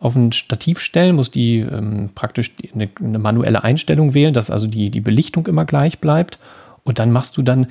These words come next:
in so einem Turnus alle zehn Sekunden ein Foto damit. Und da denkst du mal, wie aufwendig. Da musst du diese Fotos am Ende bearbeiten, musst daraus einen Film machen.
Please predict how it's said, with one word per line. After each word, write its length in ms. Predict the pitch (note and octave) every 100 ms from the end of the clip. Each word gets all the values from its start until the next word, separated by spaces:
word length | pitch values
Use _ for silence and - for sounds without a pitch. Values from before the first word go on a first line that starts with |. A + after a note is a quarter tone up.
| - - _ -
in 100 | B2
so 80 | B2+
einem 100 | A#2
Turnus 540 | A#2+ B2 C#3 D3 C#3+
alle 240 | C3+ C3+
zehn 240 | B2+ C#3+ C#3
Sekunden 440 | C3+ D#3 D#3+ D#3
ein 40 | C#3
Foto 300 | G3 B3 A#2
damit. 360 | G2+ F2+ -
Und 220 | D3 G#2
da 60 | -
denkst 240 | G#2+ G2+ -
du 60 |
mal, 180 | G2 G2
wie 80 | G#2
aufwendig. 480 | - A#3+ - F#2 G2
Da 80 | A2+
musst 220 | C3+ -
du 40 |
diese 200 | C3 B2
Fotos 280 | - D3 C3
am 120 | -
Ende 160 | B2+ A#2+
bearbeiten, 560 | A2+ A2+ D3+ F3+ F#3
musst 160 | C3+ -
daraus 220 | B2+ B2
einen 80 | A#2
Film 280 | - B2+ E3
machen. 300 | E3 G3